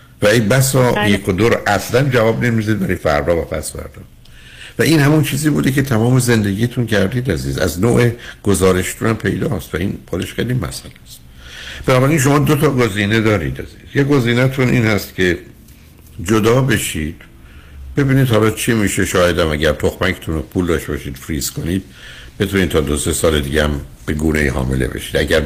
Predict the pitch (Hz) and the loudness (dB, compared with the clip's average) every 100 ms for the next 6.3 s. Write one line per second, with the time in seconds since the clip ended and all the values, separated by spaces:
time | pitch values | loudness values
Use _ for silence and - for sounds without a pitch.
0 | 64 - - 80 71 73 65 76 76 - | -4 -6 -2 -2 0 -2 -2 -2 -2 -2
1 | 78 73 65 - - - - - - - | 0 0 -4 -10 -14 -16 -20 -20 -20 -20
2 | - - - - - - - - - 110 | -20 -18 -18 -18 -20 -20 -20 -6 0 4
3 | 156 165 180 151 139 147 135 135 120 127 | 4 6 4 4 2 2 4 4 2 2
4 | 127 131 123 117 110 95 92 90 90 - | 2 4 4 4 2 0 0 0 0 0
5 | 110 98 87 - 87 98 101 95 85 101 | 0 2 0 0 0 2 2 0 0 -4
6 | - 92 | -2 -4